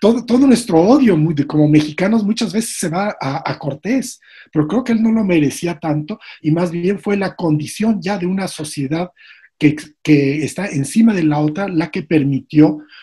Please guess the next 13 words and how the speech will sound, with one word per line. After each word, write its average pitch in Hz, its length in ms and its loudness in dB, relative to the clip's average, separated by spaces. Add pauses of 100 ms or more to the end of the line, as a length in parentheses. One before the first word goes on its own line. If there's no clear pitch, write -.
(180)
una, 160 720 -2
una, 160 460 -2
unas 160 260 -4
condiciones 151 560 -2
de 135 80 -4
explotación 151 680 0
de 147 100 2
los 120 240 -6
indios, 147 400 -2 (300)
pues, 123 180 -4
muy, 180 180 6
muy 165 220 -2
terribles 170 540 -4